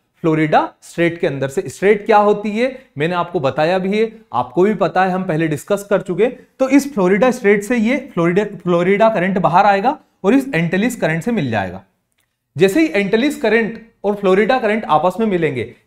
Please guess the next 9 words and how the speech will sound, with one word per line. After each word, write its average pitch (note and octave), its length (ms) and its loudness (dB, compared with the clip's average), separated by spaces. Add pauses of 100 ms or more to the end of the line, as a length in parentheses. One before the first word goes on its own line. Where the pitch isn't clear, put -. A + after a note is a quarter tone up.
यहां C#3+ 140 -2
पर F#3+ 120 0
इसका F#3+ 220 -2
नाम D#3+ 380 0
हो D#3+ 120 0
जाएगा C3+ 380 0 (2500)
क्या? A3+ 380 -2 (2500)
गल्फ G#3+ 520 -2 (1900)
स्ट्रीम। C#3 520 -6